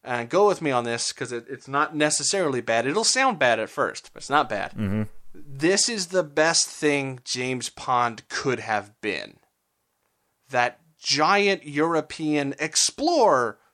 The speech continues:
Speaker 1: platformer mode.
Speaker 2: Mm-hmm.
Speaker 1: This is what the best thing you could get out of that is. Every, it, it's like having a European level designer,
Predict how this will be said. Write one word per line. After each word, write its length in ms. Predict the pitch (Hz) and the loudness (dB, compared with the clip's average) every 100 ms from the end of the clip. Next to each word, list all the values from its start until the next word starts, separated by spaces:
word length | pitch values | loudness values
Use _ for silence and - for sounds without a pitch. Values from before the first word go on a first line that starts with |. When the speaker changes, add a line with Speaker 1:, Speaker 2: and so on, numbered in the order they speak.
| _ | _
Speaker 1:
platformer 720 | - 196 165 - 156 127 117 113 | 0 2 2 0 0 2 0 -2
mode. 400 | 107 101 85 - _ - - | -2 -4 -6 -12 _ -20 -8
Speaker 2:
Mm-hmm. 300 | 131 120 131 135 - - - - - - - | -2 -2 -2 -4 -6 -10 -12 -14 -16 -18 -20
Speaker 1:
This 420 | 135 143 180 185 185 | -4 0 2 2 2
is 260 | 165 147 | 0 -2
what 320 | 143 135 135 | 2 0 0
the 220 | 135 127 120 | -8 -6 -6
best 400 | - - 147 - | 0 2 2 -4
thing 360 | - 131 123 | -4 -4 -4
you 160 | 117 117 | -8 -10
could 320 | - 123 - | -6 -8 -6
get 280 | 120 117 - | -2 -2 0
out 220 | 113 110 | -4 -2
of 160 | 107 107 | -4 -4
that 260 | 104 98 - | -2 -2 -4
is. 480 | 110 90 67 - - _ _ _ - | -6 -6 -6 -10 -12 _ _ _ -4
Every, 260 | 139 151 127 - | -2 -2 -6 -6
it, 200 | 156 143 - | -4 -4 -4
it's 240 | 147 - | -4 0
like 180 | 143 127 | 0 0
having 300 | 147 139 131 | 0 0 0
a 40 | 123 | -4
European 680 | 127 151 151 - 160 135 117 | -2 0 0 -4 -6 -4 -2
level 360 | 123 170 190 | 0 2 2
designer, 680 | 156 123 120 107 104 110 | 0 -2 0 0 -2 -6